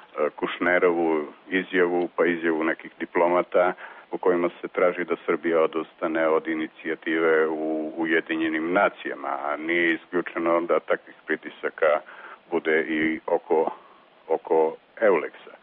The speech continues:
Inače, oko ovog pitanja je,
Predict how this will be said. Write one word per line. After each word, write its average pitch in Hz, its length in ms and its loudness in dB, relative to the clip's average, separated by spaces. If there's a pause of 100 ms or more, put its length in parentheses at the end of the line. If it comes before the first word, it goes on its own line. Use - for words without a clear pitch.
(540)
Inače, 127 680 4
oko 107 280 2
ovog 113 460 4
pitanja 104 640 2 (480)
je, 87 480 4